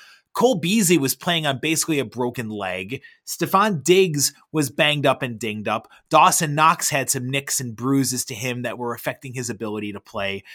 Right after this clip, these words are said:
They didn't have the veteran Emmanuel Sanders. They didn't have a fully healthy Gabriel Davis.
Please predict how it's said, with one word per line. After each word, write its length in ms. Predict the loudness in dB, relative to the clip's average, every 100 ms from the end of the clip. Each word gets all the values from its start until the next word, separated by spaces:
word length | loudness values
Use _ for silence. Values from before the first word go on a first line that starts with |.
| -6
They 140 | -2
didn't 260 | 0 0 2
have 220 | 2 4
the 80 | 4
veteran 420 | 6 4 4 0
Emmanuel 480 | 0 -2 -2 -2 -2
Sanders. 640 | -2 -4 -6 -4 -4 -6 -10 -12 -2
They 80 |
didn't 160 | 0 2
have 180 | 2 0
a 60 |
fully 320 | -2 -2 -2 0
healthy 360 | 0 -2 -2
Gabriel 520 | -4 -2 -2 0 -2
Davis. 560 | -2 -6 -6 -6 -4 -4